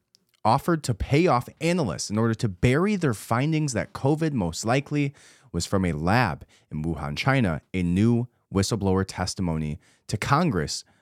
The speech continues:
alleges. And this goes on to say that a senior level C I A officer told House committee leaders that his agency tried to pay off six analysts who found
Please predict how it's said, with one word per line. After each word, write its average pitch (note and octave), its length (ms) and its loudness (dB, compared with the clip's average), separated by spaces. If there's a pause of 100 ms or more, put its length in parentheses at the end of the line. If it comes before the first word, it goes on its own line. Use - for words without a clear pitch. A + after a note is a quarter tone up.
(100)
alleges. A#2 680 0 (760)
And A2+ 80 2
this A2 100 2
goes A#2+ 240 0
on B2+ 220 2
to C3 80 0
say F2 180 -2
that D#2+ 140 -2
a G#2 40 0
senior D#4+ 680 -4 (320)
level A2+ 420 0
C B2+ 220 -4
I B2 80 0
A B2 200 2
officer D#2 360 -4
told A2 260 -2
House C3+ 200 2
committee F3 340 0
leaders A#2 440 2
that G2+ 180 0
his C3+ 200 2 (120)
agency A3 500 0
tried A2+ 360 0
to A2+ 120 -2
pay D3 300 2
off C#3+ 260 0 (300)
six - 680 -4 (340)
analysts C#3 580 0
who B2+ 140 2
found C3+ 500 2